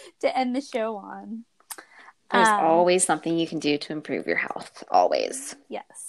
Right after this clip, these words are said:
Speaker 1: Um, well, that's all I've got.
Speaker 2: That's all I got. So
Speaker 1: Awesome.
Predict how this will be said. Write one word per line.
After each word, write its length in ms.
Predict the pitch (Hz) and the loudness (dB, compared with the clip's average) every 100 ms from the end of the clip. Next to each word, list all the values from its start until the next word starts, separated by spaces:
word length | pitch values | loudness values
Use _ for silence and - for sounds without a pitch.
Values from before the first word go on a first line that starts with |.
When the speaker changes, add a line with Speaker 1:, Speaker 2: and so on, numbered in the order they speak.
| - - _ _ - - - - - 330 | -18 -20 _ _ -20 -20 -18 -18 -4 4
Speaker 1:
Um, 520 | 233 220 220 220 220 | 6 8 8 6 6
well, 140 | 220 | 8
that's 220 | 262 453 - | 8 6 6
all 200 | 466 440 | 8 8
I've 240 | 392 403 | 6 6
got. 340 | 277 233 226 233 - - - _ | 6 8 6 4 -2 -20 -20 _
Speaker 2:
That's 200 | - 320 | -2 4
all 140 | 339 330 | 6 8
I 180 | 349 370 | 6 6
got. 360 | 269 254 302 | 2 0 -4
So 400 | - 233 220 220 214 _ _ _ _ - | -10 -10 -10 -12 -16 _ _ _ _ -6
Speaker 1:
Awesome. 580 | 233 277 - 214 202 202 | -2 -2 0 0 0 -6